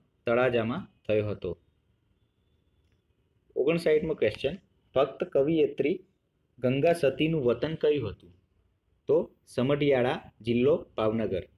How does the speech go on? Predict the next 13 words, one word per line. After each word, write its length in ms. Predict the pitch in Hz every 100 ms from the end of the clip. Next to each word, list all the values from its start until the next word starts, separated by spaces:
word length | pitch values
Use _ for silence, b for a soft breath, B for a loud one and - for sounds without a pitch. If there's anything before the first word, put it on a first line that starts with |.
| _ _ _ _ _ _ _
સાઠમો 420 | - 123 147 165
ક્વેશ્ચન, 460 | 147 120 - 127 170 - _ _ _ _ -
ડાકોર 420 | 123 123 143 170
મંદિરની 480 | 170 160 156 160 160
સાથે 420 | 143 123 - 151
કયા 420 | 208 - 135 156
સંતની 460 | 160 131 135 143 147
ભક્તિ 540 | 120 113 - 143 180 _ _ _ -
કથા 260 | 120 - 120
જોડાયેલી 540 | 113 113 107 104 101
છે? 260 | - - - _ _ _ _ _
તો 100 | 123
સંત 360 | - 131 156